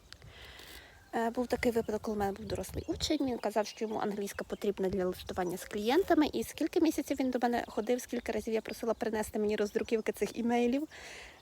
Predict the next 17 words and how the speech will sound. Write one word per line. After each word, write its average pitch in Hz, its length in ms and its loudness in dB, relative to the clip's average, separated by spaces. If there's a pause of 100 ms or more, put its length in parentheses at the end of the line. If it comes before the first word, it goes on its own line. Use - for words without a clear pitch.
е, 240 200 6
жодного 247 300 4
разу 220 200 4
цього 208 240 -2
не 190 100 2
відбулося. 180 720 -2
І 214 220 -4 (420)
в 302 100 -8
результаті, 262 960 2
е, 202 100 2
питалася, 214 460 0
що 254 180 0
я 285 80 4
маю 330 140 8
робити 311 280 0
з - 100 -2
людиною, 285 460 4